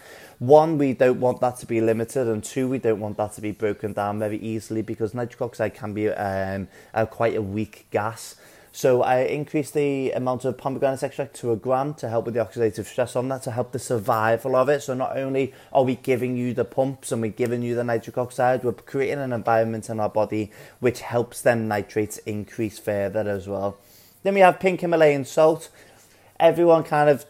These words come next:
knows they use salt for a pump,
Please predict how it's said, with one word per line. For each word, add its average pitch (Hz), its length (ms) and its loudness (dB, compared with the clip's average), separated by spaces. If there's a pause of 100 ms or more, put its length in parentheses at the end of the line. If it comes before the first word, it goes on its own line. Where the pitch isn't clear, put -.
(200)
knows 143 560 6
they 139 160 2
use 131 240 0
salt 131 380 2 (120)
for 135 180 4
a 123 60 4
pump, 139 380 2